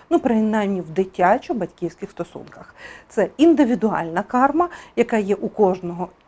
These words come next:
із нас, можна назвати це, якщо ми підемо по психологічним термінам, це такий індивідуальний сценарій життя людини,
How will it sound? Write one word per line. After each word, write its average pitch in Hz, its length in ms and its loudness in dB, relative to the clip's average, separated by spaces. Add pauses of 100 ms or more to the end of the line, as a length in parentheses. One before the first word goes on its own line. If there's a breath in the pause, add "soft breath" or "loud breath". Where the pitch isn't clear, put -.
із 220 220 0
нас, 208 440 0
можна 196 320 0
назвати 220 600 -2
це, 311 320 4 (280 loud breath)
якщо 208 500 0
ми 190 360 0 (280 loud breath)
підемо 202 600 2 (320 loud breath)
по 233 320 6
психологічним 208 880 0
термінам, 415 480 2
це - 180 2
такий 262 300 -2 (180 loud breath)
індивідуальний 220 880 4
сценарій 349 720 0
життя 226 440 -2
людини, 190 520 -2